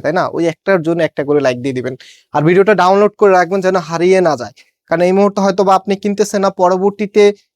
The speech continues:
চিন্তে আছেন কিনবেন। কারণ আজকে ড্রেসগুলি যারা দেখছেন, এখন কেনার ইচ্ছা না থাকলেও আপনাদের কাছে ভালো লাগবে ড্রেসগুলো এবং পরবর্তীতে নেওয়ার আগ্রহ থাকবে। So অবশ্যই ভিডিওটা ডাউনলোড করে রাখবেন, তাহলে পরবর্তীতে আপনারা এখান থেকে দেখে মিনিমাম চার পাঁচটা ড্রেস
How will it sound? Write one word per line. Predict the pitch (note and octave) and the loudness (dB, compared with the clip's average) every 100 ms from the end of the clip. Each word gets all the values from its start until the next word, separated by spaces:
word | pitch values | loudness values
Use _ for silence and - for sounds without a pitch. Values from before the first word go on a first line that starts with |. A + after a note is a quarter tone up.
| - | -4
চিন্তে | G3+ G#3 F#3 | -2 0 0
আছেন | E3+ F#3+ F3+ | -2 -6 -4
কিনবেন। | G3 D#3 C3+ | -2 -2 -2
কারণ | D#3+ E3+ | -2 -2
আজকে | - A3 D#3+ | -2 -4 0
ড্রেসগুলি | F#3+ F#3 A#3 G#3+ D#3 | 0 0 0 0 2
যারা | D#3 F3 D3+ | 0 0 -2
দেখছেন, | F3+ - F3+ C3+ A2+ _ _ - | -4 -2 -4 -4 -10 _ _ -10
এখন | D#3+ G#3 G3+ | -6 -6 0
কেনার | G#3 G3 | 2 2
ইচ্ছা | F#3+ - F#3 | 2 -2 -2
না | E3 G3+ | -2 -4
থাকলেও | G3 G3 F3 | -4 -2 0
আপনাদের | F#3 F3 - | 0 -2 -2
কাছে | F3 - G3+ B3+ _ _ - - | -4 -2 -2 -2 _ _ -16 -8
ভালো | D3 F3+ F#3 | -2 2 2
লাগবে | E3 D#3+ | 0 -4
ড্রেসগুলো | D#3 D3+ G3+ D#3+ | -4 -2 -2 0
এবং | F3 - | -2 -2
পরবর্তীতে | E3+ F3+ F#3 G3+ F#3 G3 D3 | 0 0 -2 -4 -2 0 2
নেওয়ার | D#3 F3 E3+ D#3 | 2 2 0 -6
আগ্রহ | D3+ E3+ F3+ - | -4 -6 -6 -8
থাকবে। | C#3+ A#2+ A2+ _ _ _ | -12 -12 -18 _ _ _
So | - D#3 | -2 0
অবশ্যই | F3 - G3 | 0 0 0
ভিডিওটা | F#3+ G3 G3 | 2 0 2
ডাউনলোড | D#3 E3 F#3 - | 0 2 -2 -2
করে | G3+ F#3+ | 0 2
রাখবেন, | E3+ E3+ G3+ G3+ | 0 0 -4 -2
তাহলে | D#3+ D#3+ F#3 F#3 | -4 -2 -4 0
পরবর্তীতে | D#3+ E3+ E3+ F3+ G3 G#3+ F3+ | 0 0 0 -6 -4 -2 0
আপনারা | - E3+ E3+ | 0 0 0
এখান | D3+ E3+ | -2 -4
থেকে | F3+ F3+ D#3 | -2 -2 -4
দেখে | D#3 G3+ F3+ | -6 -4 -2
মিনিমাম | F3+ F3+ F#3 F3+ | -2 -2 -2 -2
চার | D#3+ - | -2 -4
পাঁচটা | D#3+ - E3+ C#3 | -8 -4 -4 0
ড্রেস | D#3 | -2